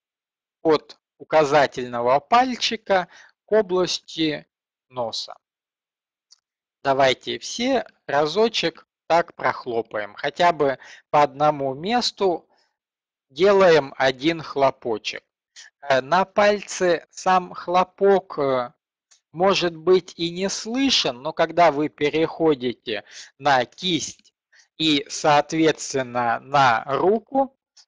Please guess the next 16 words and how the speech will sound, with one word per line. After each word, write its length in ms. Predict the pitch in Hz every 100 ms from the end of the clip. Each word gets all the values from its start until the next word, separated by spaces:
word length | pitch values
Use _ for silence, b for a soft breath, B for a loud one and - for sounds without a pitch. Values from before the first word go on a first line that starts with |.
| _
то 340 | 156 151 143
хлопок 680 | - 151 156 - 240 262 262
вы 180 | 151 220
должны 800 | 143 135 135 123 175 190 175 139
слышать 720 | - 147 165 185 - 143 - _
сами. 520 | - 139 120 104 90 B B B _
Но 180 | 190 160
при 220 | - 180
этом 380 | 226 220 160 139
желательно, 640 | 117 151 165 160 139 131
чтоб 360 | - 139 - _
на 140 | 139
вас 440 | 143 147 - -
не 260 | 135 151 175
было 280 | 143 127 123
там 300 | - 110